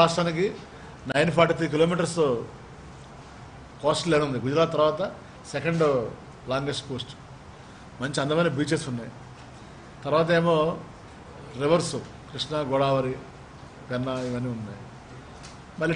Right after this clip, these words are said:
టెంపుల్స్ ఉన్నాయి, బ్యూటిఫుల్ టెంపుల్స్ మనకి, చాలా పవర్ఫుల్ టెంపుల్స్. తిరుపతి లార్డ్ బాలాజీ కానీ, శ్రీశైలం మల్లన్న కానీ, మన ఉత్తరాంధ్ర తీసుకుంటే సింహాచలం కానీ, అన్నవరం, విజయవాడ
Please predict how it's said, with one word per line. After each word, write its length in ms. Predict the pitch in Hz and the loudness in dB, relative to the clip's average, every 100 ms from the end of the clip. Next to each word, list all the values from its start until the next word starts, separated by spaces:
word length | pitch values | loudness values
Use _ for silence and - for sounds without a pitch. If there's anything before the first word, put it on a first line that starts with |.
| 165 | 2
టెంపుల్స్ 340 | 156 165 202 175 | 4 6 4 4
ఉన్నాయి, 180 | 147 123 | 0 2
బ్యూటిఫుల్ 300 | 160 - 139 | 0 0 -2
టెంపుల్స్ 340 | 143 131 120 - 107 | -2 -4 -6 -8 -12
మనకి, 260 | 101 - - - - - - - | -12 -14 -18 -18 -18 -18 -14 -6
చాలా 220 | 131 139 123 | -2 0 0
పవర్ఫుల్ 320 | 131 135 127 135 | -2 -4 -4 -6
టెంపుల్స్. 340 | 120 107 101 - - - - - - - | -8 -8 -12 -16 -16 -18 -18 -18 -18 -8
తిరుపతి 400 | 135 139 143 135 127 120 - - - - | -4 -2 0 0 -2 -2 -8 -14 -16 -6
లార్డ్ 180 | 120 123 120 | -2 0 2
బాలాజీ 340 | 123 131 127 123 | 2 2 0 -2
కానీ, 200 | 120 127 123 | -4 -6 -6
శ్రీశైలం 340 | 131 131 123 120 | -6 -4 -4 -2
మల్లన్న 240 | 123 123 117 | -2 -4 -4
కానీ, 180 | 113 113 - - - - - - - | -8 -10 -14 -18 -18 -16 -16 -14 -8
మన 100 | 123 | -4
ఉత్తరాంధ్ర 300 | 123 147 147 139 | 0 2 2 0
తీసుకుంటే 340 | 131 131 127 120 107 - - - - | -2 0 2 2 0 -8 -14 -12 -6
సింహాచలం 480 | 127 143 139 131 123 | 0 0 0 -2 0
కానీ, 180 | 120 123 120 - - - - - | -2 -4 -8 -14 -14 -16 -14 -6
అన్నవరం, 400 | 123 135 131 123 120 - - - - - | 0 2 2 0 -4 -10 -12 -14 -16 -8
విజయవాడ 280 | 123 139 139 | 0 2 2